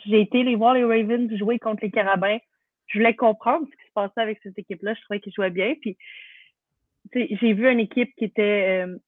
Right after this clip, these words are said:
bien coachée, structurée. Donc, euh, est-ce qu'il va être capable de continuer à, ben là, je dis causer des surprises, c'est même plus rendu des surprises parce qu'ils performent quand même bien cette année, mais est-ce qu'ils vont être capables de continuer à aller,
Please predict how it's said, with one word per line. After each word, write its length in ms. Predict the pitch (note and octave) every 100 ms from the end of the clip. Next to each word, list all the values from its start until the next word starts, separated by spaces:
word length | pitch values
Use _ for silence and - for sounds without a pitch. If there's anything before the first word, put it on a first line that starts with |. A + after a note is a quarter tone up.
| _ _ _
bien 400 | F3+ F#3+ G3+ G#3+
coachée, 520 | A3+ G#3 - A3+ B3+ - _ -
structurée. 580 | - A#3 - G#3 E3 - _ - - - - _ -
Donc, 400 | G#3 G3+ - - -
euh, 560 | F#3+ F3+ F3 F#3 F3+ E3+ _ _ _ _ _ _ _
est-ce 180 | - G3 -
qu'il 100 | G3+
va 120 | A#3
être 100 | A3+
capable 460 | A#3+ G#3+ B3 B3+ B3+ _ _
de 120 | F#3 - G3+ _ _ _ _ _ _
continuer 640 | - A#3 A#3+ A#3 A#3+ B3 -
à, 200 | G#3+ G#3 - -
ben 120 | G#3+
là, 140 | G#3
je 60 | F3
dis 140 | F#3 A3
causer 360 | - A#3+ G#3+
des 140 | B3 A3
surprises, 420 | - - - A#3+ -
c'est 60 |
même 160 | G#3+ A#3
plus 120 | C4+
rendu 280 | B3+ G#3+ G#3
des 140 | A3+ G#3
surprises 400 | G#3 - A#3+ C4+
parce 160 | A3+ -
qu'ils 120 | -
performent 480 | G#3+ G#3 A3 G3+ F3+ _ -
quand 120 | A3
même 200 | A3+ G3
bien 240 | F#3+ G3+ A#3
cette 180 | G#3 G3+
année, 300 | F#3+ G3 A3+ - - - - _
mais 80 | G#3+
est-ce 100 | G3
qu'ils 140 | - A3
vont 60 |
être 100 | A#3+
capables 320 | B3 A#3+ C4+
de 100 | A3
continuer 440 | G#3+ A3+ A3 - A#3
à 60 |
aller, 320 | A#3+ A3+ A3